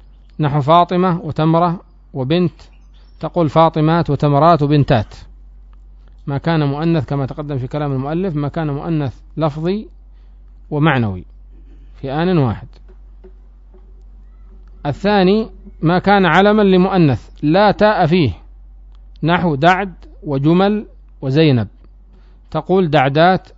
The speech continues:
وجملات وزينبات. قالوا يستثنى من هذا حذام، وما كان من باب حذام، وإن كان علم المؤنث وليس فيه تاء، لكن لا يجمع هذا الجمع. باب حذامي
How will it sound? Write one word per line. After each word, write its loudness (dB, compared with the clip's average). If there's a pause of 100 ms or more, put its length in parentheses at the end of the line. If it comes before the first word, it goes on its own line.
وجملات 0 (260)
وزينبات. 0 (1120)
قالوا 2
يستثنى 0
من 2
هذا 0
حذام، -4 (520)
وما -4
كان -4
من -2
باب -2
حذام، -6 (1040)
وإن -2
كان 0
علم 2
المؤنث -2
وليس -6
فيه 2
تاء، 0
لكن -4
لا 0
يجمع -2
هذا -6
الجمع. -10 (220)
باب -4
حذامي -2